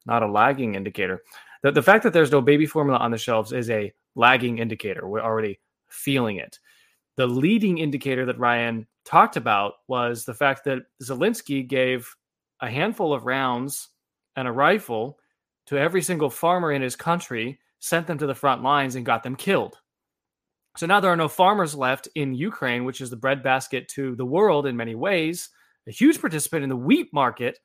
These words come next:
of the global economy. And that's a leading indicator, meaning we're not going to feel that for a while.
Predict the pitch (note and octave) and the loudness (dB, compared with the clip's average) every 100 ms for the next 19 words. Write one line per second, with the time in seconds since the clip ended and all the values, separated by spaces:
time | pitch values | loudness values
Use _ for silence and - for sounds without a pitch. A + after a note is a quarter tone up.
0 | _ _ _ _ D3+ C#3+ A#2 - C3 A2+ | _ _ _ _ 4 4 4 -8 -12 -6
1 | C3 B2 A#2+ A2+ - - C#3+ A#2 G#2 C3 | -4 -2 -4 -6 -10 -2 0 0 -2 -6
2 | F#3 _ _ _ _ C3 D#3+ B3 B3+ A#3+ | -8 _ _ _ _ -2 0 2 2 4
3 | D#4+ E4+ F#3 C#3+ C3+ C3 A2+ A2 C#3 C#3+ | 4 4 2 -4 -4 -4 -4 -2 -2 -2
4 | C#3+ C#3+ B2 D#3 B3+ B3+ D#3+ F3+ D3+ C#3 | -4 -6 -4 0 2 0 0 -2 -2 -8
5 | - - B3 C#4 B3+ D3+ B2 F#2+ G#2 - | -10 -4 0 4 4 4 2 0 0 -4
6 | - _ _ - - C3+ A#2+ A2 C3 A#2+ | -20 _ _ -10 -2 0 -2 2 4 4
7 | F#2+ D#2+ | 2 -4